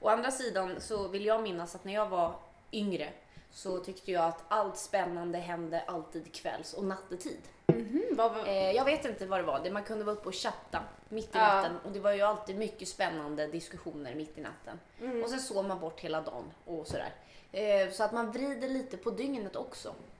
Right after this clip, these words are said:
Speaker 2: Ja, men det var ju
Speaker 1: Eh.
Speaker 2: det. Alltså, gick det någon film så gick den ju inte mitt på dagen.
Speaker 1: Nej, det var sällan.
Speaker 2: Det
Speaker 1: Ja,
Speaker 2: var
Speaker 1: nu
Speaker 2: ju
Speaker 1: finns
Speaker 2: liksom
Speaker 1: det ju Netflix och sånt.
Speaker 2: Ja.
Speaker 1: Det fanns det ju inte då, men
Speaker 2: Ja, men eller jag kommer ihåg att man,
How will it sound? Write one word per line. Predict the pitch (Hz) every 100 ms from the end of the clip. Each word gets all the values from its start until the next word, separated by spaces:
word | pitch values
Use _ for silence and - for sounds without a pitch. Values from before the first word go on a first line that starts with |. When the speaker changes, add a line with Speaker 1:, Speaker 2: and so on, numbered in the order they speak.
| -
Speaker 2:
Ja, | - 233 220 226 - -
men | 262 277
det |
var | 320
ju | 311
Speaker 1:
Eh. | 233
Speaker 2:
det. | 240 - - -
Alltså, | 277
gick | 294 262 294 -
det | 359
någon | 370
film | 359 190 156 190 214
så | -
gick | 226 214 262 -
den | 330 311
ju | 294
inte | 240 185
mitt | 196 185 - -
på | 220
dagen. | 285 - - 208 202 -
Speaker 1:
Nej, | 220 233 269 -
det | 247
var | 262
sällan. | 262 202 240 175 - -
Speaker 2:
Det | - 262
Speaker 1:
Ja, |
Speaker 2:
var | 294
Speaker 1:
nu | 330
Speaker 2:
ju |
Speaker 1:
finns | 320
Speaker 2:
liksom | 269 240 226
Speaker 1:
det |
ju | 208
Netflix | 254 - 180 -
och | -
sånt. | 135 170
Speaker 2:
Ja. | 240
Speaker 1:
Det | 233
fanns | 226
det | 190
ju |
inte | 180
då, | 175 175
men | 147 160 165 -
Speaker 2:
Ja, | 330
men | 320 330
eller | 311 302
jag | 277 277
kommer | 302
ihåg | 262 240
att |
man, | 240